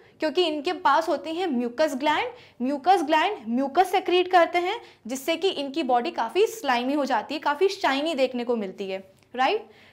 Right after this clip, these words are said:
फिर इसके बाद में body is streamlined, circul-, अ, cylindrical बॉडीज होती हैं। एंड्स कैसे होते हैं? टेपरिंग होते हैं। इसी तरह के स्ट्रक्चर को हम क्या कहते हैं?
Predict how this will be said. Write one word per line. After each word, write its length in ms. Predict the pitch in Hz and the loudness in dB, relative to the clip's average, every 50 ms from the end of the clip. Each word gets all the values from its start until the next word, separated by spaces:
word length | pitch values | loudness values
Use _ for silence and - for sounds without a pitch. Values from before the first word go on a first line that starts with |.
| _ - | _ 0
फिर 120 | 392 427 | 2 4
इसके 260 | 440 427 427 - 427 440 | 4 4 2 2 0 2
बाद 240 | 381 359 330 320 | 4 4 4 2
में 320 | 302 302 311 349 415 415 - - _ _ - 233 | 2 0 -2 -2 -2 -6 -10 -18 _ _ -4 2
body 440 | 220 285 285 285 269 392 403 - | 4 6 6 6 6 4 4 4
is 440 | - 330 392 427 427 - - - - | 4 4 4 2 2 0 -8 -18 -10
streamlined, 560 | - - 339 339 320 294 262 240 208 196 196 190 - - - _ _ - - - | -4 0 2 2 4 2 2 0 0 -2 -4 -8 -12 -18 -20 _ _ -4 2 6
circul-, 340 | 320 302 302 302 302 359 - | 8 8 8 6 4 0 2
अ, 200 | - 254 233 - | 2 2 2 2
cylindrical 640 | - - 330 311 302 302 302 359 359 370 381 392 | 0 0 4 4 4 4 4 2 2 2 4 4
बॉडीज 340 | 349 359 339 320 349 370 359 | 6 6 6 8 6 6 6
होती 240 | 370 359 339 359 359 | 4 2 4 4 4
हैं। 300 | 370 349 370 392 440 403 - - - _ - | 4 4 2 0 -2 -4 -12 -20 -16 _ -2
एंड्स 320 | 254 277 285 320 370 381 370 | 0 0 2 0 -2 -2 2
कैसे 260 | - 370 359 359 381 | 2 2 4 4 4
होते 280 | 381 381 339 349 370 | 4 4 4 4 0
हैं? 140 | 370 339 415 | -2 -2 -4
टेपरिंग 460 | 403 - - 330 320 330 320 320 302 | -4 -2 0 0 0 0 0 0 2
होते 220 | 285 262 208 - 208 | 2 0 0 -2 -4
हैं। 200 | 202 214 208 208 - - - _ - | -4 -4 -6 -8 -12 -20 -18 _ -2
इसी 200 | 320 320 330 415 | 0 2 4 4
तरह 220 | 415 403 392 381 381 | 6 6 6 4 4
के 120 | 359 392 | 2 0
स्ट्रक्चर 360 | 392 - 359 302 - - 370 | 0 2 0 0 2 0 0
को 140 | 349 359 392 | 2 2 2
हम 180 | 349 349 349 339 | 2 2 2 0
क्या 180 | 320 349 339 | 2 0 0
कहते 300 | 339 339 359 320 320 - | 2 2 2 2 2 2
हैं? 300 | 339 339 359 392 466 466 | 0 2 2 0 0 0